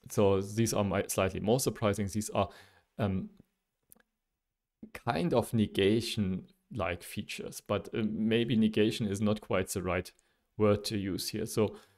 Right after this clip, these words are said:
um, what this means, if you write this with the exclamation mark, is that you have a path of length one. So just like here, if you just write an I R I, but the path is now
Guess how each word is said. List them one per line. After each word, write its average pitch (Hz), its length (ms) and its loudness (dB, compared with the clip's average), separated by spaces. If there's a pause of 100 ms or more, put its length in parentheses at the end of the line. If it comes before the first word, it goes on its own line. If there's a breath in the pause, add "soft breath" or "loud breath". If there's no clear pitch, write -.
(160 loud breath)
um, 110 260 4 (100)
what 117 240 4
this - 200 4
means, 123 280 4
if 107 160 -4
you 107 80 0
write 104 300 4
this 95 360 -2
with 107 320 0
the 107 180 2
exclamation 104 720 -2
mark, 95 360 -8 (340 loud breath)
is 156 240 -2
that 110 180 2
you 113 100 2
have 104 180 0
a 123 60 -2
path 165 420 -2
of - 160 -4
length 104 340 -2
one. 90 320 -6 (880 soft breath)
So 101 480 2
just 117 320 2
like 135 200 2
here, 123 280 4
if 110 200 -2
you 110 60 0
just 104 300 -2
write 104 200 2
an 107 100 -2
I 110 160 0
R 117 160 -4 (140)
I, 117 120 -8 (440 loud breath)
but 110 200 4
the 127 60 -2
path - 480 -2
is 135 220 0
now 113 500 2